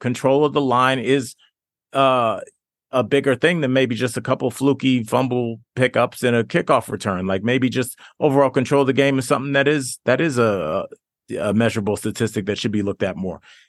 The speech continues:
Even if I disagree, I'm like, "Oh, so the next time I watch a game, I'm, I'll be watching the line a little bit more."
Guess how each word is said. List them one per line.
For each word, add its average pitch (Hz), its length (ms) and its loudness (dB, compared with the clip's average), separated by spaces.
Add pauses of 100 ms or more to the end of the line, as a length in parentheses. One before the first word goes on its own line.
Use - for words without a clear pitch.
(160)
Even 226 240 2
if 208 120 0
I 185 100 4
disagree, 151 800 0 (240)
I'm 196 120 -4
like, 175 220 0
"Oh, 247 340 0 (120)
so 214 200 2
the 202 60 2
next 220 180 -2
time 214 140 -2
I 208 40 2
watch 208 200 2
a 202 40 -8
game, 220 240 -2
I'm, 190 140 -2
I'll 185 200 2
be 220 120 -6
watching 226 320 0
the 226 80 -2
line 233 320 0
a 190 40 2
little 165 140 2
bit 131 140 -2
more." 107 320 -6